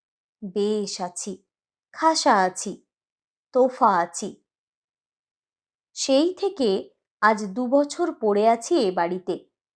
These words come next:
চক্রবর্তী মশাই মাইনে টাইনে কিছুই দেয় না। তাতে আমার কিছু যায় আসে না। বাড়ি দেখাশোনা করি, বেগুন কলা বেচি, দিন রাত ওদের নৃত্য দেখি,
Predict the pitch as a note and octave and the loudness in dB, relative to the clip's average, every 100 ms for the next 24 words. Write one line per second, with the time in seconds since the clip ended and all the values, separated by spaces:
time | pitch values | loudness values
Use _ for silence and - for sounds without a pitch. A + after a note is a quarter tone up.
0 | _ _ _ _ _ _ A#3 F#3 - F#3 | _ _ _ _ _ _ 0 0 -4 -12
1 | - G#3 A#3 B3 F#4 D#4+ G#3 F#3+ G3 B3 | -6 -4 -4 0 0 2 4 2 0 -2
2 | C4+ F4+ A4+ G4+ B3 - G#3 F#3 E3 E3+ | 0 0 2 0 -4 -6 -6 -2 -4 -4
3 | F3 - _ _ _ _ _ _ _ _ | -8 -10 _ _ _ _ _ _ _ _
4 | - G3+ F3+ G3+ B3 F#4+ G#4 F4 - A#3 | 4 4 4 0 2 2 0 -2 -8 -4
5 | F#3+ E3+ E3+ F3 - F#3 F3 F#3 _ _ | 0 2 2 0 -4 -6 -8 -12 _ _
6 | _ _ _ _ _ _ B3 A#3+ A#3+ B3 | _ _ _ _ _ _ 4 4 4 2
7 | A#3 B3 A#3+ A#3 A3 G#3+ G#3+ G#3+ - _ | 0 0 -8 -6 -4 -4 -4 -6 -12 _
8 | _ _ _ - A#3 A#3 G#3 A3+ A3 G#3+ | _ _ _ -6 0 0 0 -4 0 0
9 | G3+ G#3 G#3+ G#3 A3+ G3+ - _ _ _ | 2 2 0 -2 -8 -10 -12 _ _ _
10 | _ _ - G#3+ D#4 F4+ E4 G3 F#3+ A3+ | _ _ -12 0 2 2 2 2 4 6
11 | E4+ D4+ B3+ C#4+ G#3 F#3 A#3 A3 A3 F#3 | 4 0 0 -2 -4 -8 -10 -8 -6 -6
12 | E3+ - F#3+ | -6 -10 -18